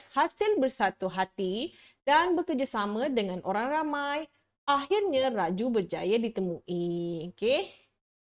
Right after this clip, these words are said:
Ni A huruf besar, eh. Akhirnya. Ni R. Akhirnya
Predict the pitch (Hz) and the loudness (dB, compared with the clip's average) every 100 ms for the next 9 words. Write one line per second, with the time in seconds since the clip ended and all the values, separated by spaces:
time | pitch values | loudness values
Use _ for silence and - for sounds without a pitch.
0 | _ _ _ _ 233 254 254 233 208 120 | _ _ _ _ -4 -4 0 2 2 0
1 | - 151 180 285 403 _ _ _ 202 190 | -4 -2 0 -2 -6 _ _ _ -2 0
2 | 254 247 226 196 180 - 180 _ - 202 | -2 -2 -2 -4 -6 -12 -18 _ -14 -14
3 | _ - 202 170 185 - _ _ _ _ | _ 2 2 0 -12 -18 _ _ _ _
4 | _ _ _ 180 165 185 _ 302 330 254 | _ _ _ -4 -4 -6 _ -4 -2 -4
5 | 180 180 | -6 -8